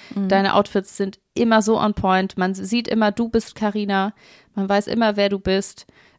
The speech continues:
Speaker 2: Oder ich, manche sagen, „Oh, du, deine Haare sind toll geföhnt.“
Speaker 1: Ja.
Speaker 2: <laughs> Oder „toll geschnitten“.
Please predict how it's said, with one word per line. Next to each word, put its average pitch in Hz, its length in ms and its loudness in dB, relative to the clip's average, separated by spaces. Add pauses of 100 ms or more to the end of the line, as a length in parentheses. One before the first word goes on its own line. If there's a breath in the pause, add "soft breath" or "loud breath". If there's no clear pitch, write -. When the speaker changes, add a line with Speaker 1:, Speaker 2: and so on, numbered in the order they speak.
Speaker 2:
Oder 190 360 6
ich, 190 120 -4 (340)
manche 190 300 2
sagen, 180 260 2
„Oh, 180 180 2
du, 202 120 -2
deine 202 280 4
Haare 254 220 6
sind 339 160 2
toll 320 220 6
geföhnt.“ 311 540 2 (540 loud breath)
Speaker 1:
Ja. 269 180 6
Speaker 2:
<laughs> - 880 -2
Oder 220 400 6
„toll 226 200 4
geschnitten“. 233 640 -2